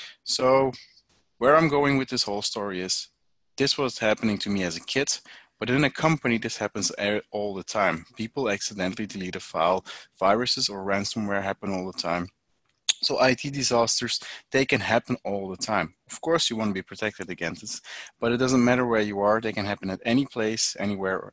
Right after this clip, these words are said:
any time. Now, I'm very sure that you've heard about outages affecting major,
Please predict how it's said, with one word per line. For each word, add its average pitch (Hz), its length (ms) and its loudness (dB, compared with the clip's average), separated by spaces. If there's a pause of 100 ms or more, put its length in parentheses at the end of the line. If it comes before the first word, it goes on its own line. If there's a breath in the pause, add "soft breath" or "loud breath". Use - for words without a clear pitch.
any 90 200 -4
time. - 360 -8 (1900 loud breath)
Now, 139 360 6 (760)
I'm 127 140 4
very 156 200 6
sure 147 240 4
that 135 160 2
you've 120 120 -8
heard 120 180 0
about 107 220 2
outages 104 580 0
affecting 98 480 -2
major, 104 560 0